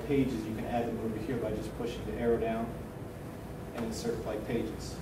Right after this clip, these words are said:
You can also get rid of these pages by hitting the delete page button. Um, so what I'm gonna do is I'm gonna move from this tool over here, I'll come back to this, and show you a few things with the erase. When you pick up the eraser, it's automatically gonna take you over there. There's two ways that you can do it.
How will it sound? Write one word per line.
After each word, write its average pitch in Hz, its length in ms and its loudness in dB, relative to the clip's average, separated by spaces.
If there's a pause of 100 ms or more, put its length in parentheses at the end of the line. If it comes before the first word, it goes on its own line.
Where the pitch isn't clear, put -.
(140)
You 110 140 -4
can - 80 -2
also 131 400 6
get - 140 2
rid 143 140 6
of 117 80 6
these 117 160 4
pages 120 480 2 (120)
by 110 120 2
hitting 120 200 2
the 107 80 4 (200)
delete 120 280 4
page 113 300 2
button. 95 180 -2 (2250)
Um, 113 180 -2
so 120 140 0
what 127 120 6
I'm 165 60 4
gonna 160 120 8
do 156 60 8
is 135 120 10
I'm 131 60 2
gonna 135 100 4
move 147 180 6
from 131 160 2
this 151 220 4
tool 147 160 6
over 139 120 8
here, 127 140 4
I'll 120 80 4
come 123 160 -2
back 123 200 2
to 120 60 -4
this, 117 280 4 (400)
and 131 100 0
show 143 100 4
you 123 160 6
a 123 40 4
few 123 180 0
things 120 300 0
with 110 200 -2
the 110 80 2
erase. 104 520 0 (840)
When 131 140 2
you 135 80 6
pick 185 220 6
up - 140 6
the 147 120 8
eraser, 143 440 10
it's 117 140 4
automatically 143 540 6
gonna 139 200 2
take 127 240 0
you 131 140 2
over 131 100 2
there. 123 200 6
There's 113 220 4
two 101 120 4
ways 147 240 6
that 135 120 4
you 135 140 4
can 127 200 2
do 113 120 4
it. - 80 -2